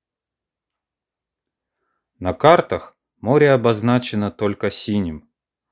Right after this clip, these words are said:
а на самом деле оно бывает очень разным. Оно бывает строго тёмно-синим в снежно-белых льдинах,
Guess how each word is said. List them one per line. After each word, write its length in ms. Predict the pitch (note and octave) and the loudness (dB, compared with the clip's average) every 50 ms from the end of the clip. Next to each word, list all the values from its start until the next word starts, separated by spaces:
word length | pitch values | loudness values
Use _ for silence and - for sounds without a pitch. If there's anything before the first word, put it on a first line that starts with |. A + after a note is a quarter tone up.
| _ _ _ | _ _ _
а 100 | - F2+ | -10 -8
на 140 | E2+ E2+ E2 | -6 -6 -6
самом 460 | - - - A#2 C3+ C3+ C3 B2+ B2 | -2 2 2 4 4 4 4 2 2
деле 320 | G#2 G#2 A2+ A2 G2+ G2 | 0 -2 -2 0 0 0
оно 180 | F#2 F#2 F2+ F2 | -2 -2 -4 -4
бывает 500 | E2+ F2+ F2 E2+ F#2 F#2+ F#2+ F#2 - - _ | -4 -4 -2 -2 0 0 0 -2 -4 -6 _
очень 400 | A2 B2+ B2+ - - A#2+ A2+ G#2 | -4 -4 -4 -4 -6 -6 -4 0
разным. 580 | F#2 F#2 F2+ F2+ E2+ - F2 E2 D#2 D#2 _ _ _ _ _ _ _ _ _ _ _ _ _ _ _ _ _ | 0 2 0 0 -2 -6 -10 -14 -16 -16 _ _ _ _ _ _ _ _ _ _ _ _ _ _ _ _ _
Оно 280 | - F2+ F#2 A2 A#2+ | -6 0 2 2 4
бывает 460 | A2 A#2 A#2 A2+ A#2+ A#2+ A#2+ A#2 A#2 | 4 4 4 4 4 4 2 2 0
строго 560 | - - - - G2 F#2 G#2 A#2+ A#2+ G#2+ G#2+ G#2 | -4 -10 -14 -10 -4 0 2 2 2 2 -2 -4
тёмно-синим 880 | - - G#2+ G2+ G2+ F#2+ F#2+ F#2 - - B2+ B2+ B2+ B2 A#2 A2 G#2 - _ _ _ _ | -4 -4 -4 -4 -4 -4 -6 -6 -8 -6 -2 0 0 0 0 -2 -4 -8 _ _ _ _
в 100 | - - | -18 -12
снежно-белых 920 | - F#2 F#2+ A#2 A#2+ G#2+ G2+ G#2 G2+ F#2+ F2 G2 G2 F#2+ F#2+ F#2 - - | -8 -2 0 2 2 2 0 -2 -4 -4 -2 0 0 0 0 -2 -4 -8
льдинах, 680 | F#2+ F2 E2+ E2 E2 A2 A#2+ B2+ A#2+ G#2 - - _ | -10 -10 -10 -8 -4 0 0 2 0 0 -4 -8 _